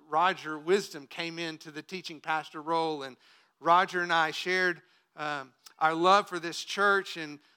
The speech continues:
we served as elders together, and he, he and I met most every single week, and he mentored me to what I'm doing here today.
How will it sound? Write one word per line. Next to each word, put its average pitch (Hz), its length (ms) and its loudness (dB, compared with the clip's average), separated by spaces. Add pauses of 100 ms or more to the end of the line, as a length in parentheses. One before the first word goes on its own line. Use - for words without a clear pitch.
we 156 80 -12
served 202 500 0
as 165 180 -10
elders 180 380 -2
together, 180 460 0
and 170 120 -8
he, 220 220 -4 (220)
he 233 160 -6
and 214 140 2
I 247 180 4
met 139 340 -6
most 156 320 -6
every 180 380 -6
single 190 600 -6
week, 160 480 -16 (680)
and 120 100 -20
he 214 240 -6
mentored 170 640 -8
me 123 340 -18
to 151 100 -18
what 156 200 -6
I'm 165 380 -6 (560)
doing 190 260 0
here 202 200 -12
today. 185 320 -14